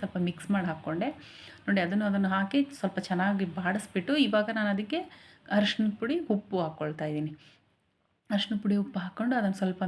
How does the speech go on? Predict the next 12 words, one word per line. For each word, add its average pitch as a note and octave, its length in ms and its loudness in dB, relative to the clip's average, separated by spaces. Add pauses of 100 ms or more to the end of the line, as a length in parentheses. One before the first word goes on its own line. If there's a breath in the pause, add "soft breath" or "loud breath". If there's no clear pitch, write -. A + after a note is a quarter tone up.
ಮಿಕ್ಸ್ F#3+ 260 -4
ಮಾಡಿಕೊಂಡು G3+ 420 -2
ನಾನೇನು G#3 400 4
ಆವಾಗಲೇ F#3+ 280 0 (280)
ಮಿಕ್ಸಿ - 260 -6 (100)
ರೋ-, F#3 160 -2 (180)
ರೆಡಿ F#3+ 180 2
ಮಾಡಿ G3+ 160 -2
ಇಟ್ಕೊಂಡಿದ್ವಲ್ಲ F3 580 -4
ಮಸಾಲ, G3 260 0 (500 loud breath)
ಆ G#3+ 120 0
ಮಸಾಲೆನ G#3 420 0